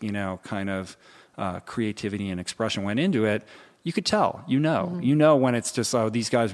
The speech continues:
Speaker 1: whipped out this book because they needed to get a book out," versus, like, "Oh, there's a lot of care that went into this." And that's what this book is, um, because, you know, our belief is that if we do that, like, that's,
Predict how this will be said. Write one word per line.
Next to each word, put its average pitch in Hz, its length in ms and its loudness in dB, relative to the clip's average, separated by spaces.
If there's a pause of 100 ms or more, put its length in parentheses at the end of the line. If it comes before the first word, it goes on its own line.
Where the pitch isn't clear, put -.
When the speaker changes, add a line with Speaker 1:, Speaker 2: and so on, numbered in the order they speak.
Speaker 1:
whipped 104 320 -4
out 101 200 0
this 98 160 -6
book 107 340 -2
because 98 220 -6
they 98 100 -2
needed 98 220 -4
to 98 80 -6
get 98 120 -4
a 95 40 -6
book 98 260 0
out," 98 220 -2
versus, 98 400 -4
like, 95 200 -2
"Oh, 101 120 -2
there's 101 180 -2
a 98 140 -6
lot 95 260 0
of 90 240 -6 (140)
care 90 300 -4
that 87 140 -8
went 87 200 -8
into 90 160 -10
this." 87 260 -10
And 90 100 -8
that's 101 240 -4
what 92 140 -8
this 98 160 -8
book 104 320 -8
is, 101 400 -8 (400)
um, 98 220 -6
because, 104 680 -2 (400)
you 104 80 -4
know, 98 140 -4
our 123 140 4
belief 110 420 -2
is 101 140 -4
that 101 200 -2
if - 160 -8
we 113 160 0
do 113 240 0
that, 92 400 -4
like, 95 320 -4
that's, - 440 0